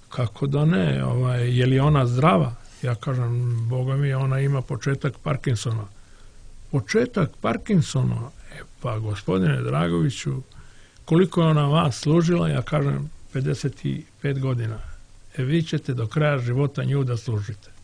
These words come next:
A Gospod Bog je, eto, planirao je mitropolita Amfilohije jedno, Gospod Bog se smejao.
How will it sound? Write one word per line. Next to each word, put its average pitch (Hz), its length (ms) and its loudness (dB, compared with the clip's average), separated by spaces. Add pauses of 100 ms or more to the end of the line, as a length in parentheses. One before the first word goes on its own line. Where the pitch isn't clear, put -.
(1040)
A 123 140 -2
Gospod 202 460 4
Bog 214 280 6
je, 202 280 4 (1200)
eto, 190 440 2 (360)
planirao 190 520 10
je 170 60 8
mitropolita 165 680 6
Amfilohije 165 600 4
jedno, 190 280 4
Gospod 170 360 4
Bog 175 280 4
se 175 140 0
smejao. 214 640 -2